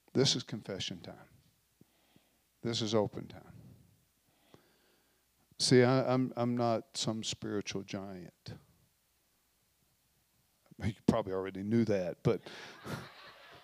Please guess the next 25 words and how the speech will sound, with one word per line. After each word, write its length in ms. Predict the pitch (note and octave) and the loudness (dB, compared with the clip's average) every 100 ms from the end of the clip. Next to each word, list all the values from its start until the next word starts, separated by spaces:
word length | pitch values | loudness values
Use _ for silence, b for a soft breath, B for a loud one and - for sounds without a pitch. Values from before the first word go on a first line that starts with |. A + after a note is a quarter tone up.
| - - - - _ _ _ _ - - _ b b b b b b b b b b _ | -20 -20 -20 -20 _ _ _ _ -20 -20 _ b b b b b b b b b b _
sometimes 580 | - F#3 F#3+ F3 E3+ - | 8 8 10 10 8 8
people 320 | E3 E3 D#3+ | 6 8 4
see 180 | - D#3 | 4 2
the 100 | C3+ | 2
pastor 500 | C#3+ C3 A#2 - A#2+ | 4 4 4 0 0
in 120 | A2+ | 2
different 340 | A#2 A2+ B2 | 0 0 -2
ways, 360 | A2+ A2 G#2+ G#2+ | 2 2 2 2
and, 220 | A2 A2 | 0 -2
and 360 | - A2 A2 A2 | -4 -4 -2 0
I'm 140 | C3 | 0
just 240 | B2+ A#2 - | 2 0 2
telling 300 | A#2+ A2 A2+ | 2 2 2
you, 120 | A2 | 2
I'm 240 | A2 A#2 | 2 -2
just 280 | A2+ A#2 - | -2 -4 -4
a 40 | G#2+ | -4
man 540 | G#2 G#2+ G#2+ G#2 G#2+ - _ _ _ _ _ _ - - | -2 -2 -2 -2 -6 -10 _ _ _ _ _ _ -16 -6
just 300 | A2+ G#2+ - | -2 -2 -2
like 200 | G#2 - | -8 -4
all 140 | G2 | -6
the 100 | G2 | -6
rest 340 | F#2+ F#2+ - - | -10 -8 -8 -10
of 120 | - | -10
you. 160 | - | -10